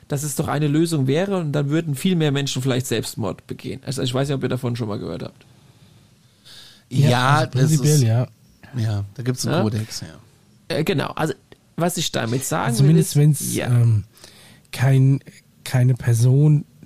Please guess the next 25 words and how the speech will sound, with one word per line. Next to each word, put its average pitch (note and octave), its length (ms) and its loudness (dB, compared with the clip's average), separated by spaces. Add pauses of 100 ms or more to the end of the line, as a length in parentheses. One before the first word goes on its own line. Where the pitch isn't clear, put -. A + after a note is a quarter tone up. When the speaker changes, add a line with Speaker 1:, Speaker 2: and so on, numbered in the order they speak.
Speaker 3:
des - 160 -2
öffentlichen A#2 380 2
Interesses A2+ 580 -2
ist. - 280 -12 (120)
Speaker 1:
Ja. A3 100 -10 (540)
Das - 240 -4
heißt, A#3+ 640 -4 (400)
wir D#3 420 2
wissen, C#4 500 -4 (240)
dass D#3 200 -4
es D#3 280 -10 (260)
eine D3 260 0
Instanz - 1160 -4 (280)
gibt, - 600 -2 (840)
die C#3 180 2
dazwischen G3 880 -2 (220)
reinguckt, - 800 -8 (140)
bevor B2+ 460 -2
es E3 140 -4
veröffentlicht B2+ 540 -4
wird. - 140 -8
In C3+ 100 -2
den D3 120 0
meisten G3 520 -4
Fällen. G#2 320 -6